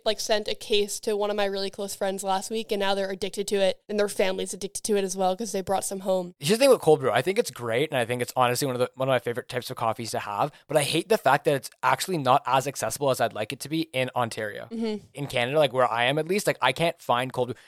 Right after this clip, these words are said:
Speaker 2: I tweeted out about this, like, one of my favorite brands for coffee, without a doubt, is Kicking Horse. I buy their, their espresso beans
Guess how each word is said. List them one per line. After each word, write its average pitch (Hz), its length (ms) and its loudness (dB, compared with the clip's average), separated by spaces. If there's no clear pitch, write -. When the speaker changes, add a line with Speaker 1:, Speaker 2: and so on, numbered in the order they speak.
Speaker 2:
I - 40 -6
tweeted 170 240 2
out 156 100 8
about 135 160 0
this, 123 180 -4
like, 120 180 0
one 143 120 6
of 170 60 8
my 170 80 8
favorite 151 360 4
brands 127 460 2
for - 120 -8
coffee, 120 500 2
without 131 200 2
a 123 60 2
doubt, 120 340 4
is 113 280 -4
Kicking 127 260 -12
Horse. - 380 -6
I 123 120 4
buy 127 260 6
their, 123 600 2
their 120 100 -2
espresso 123 340 0
beans 110 280 -10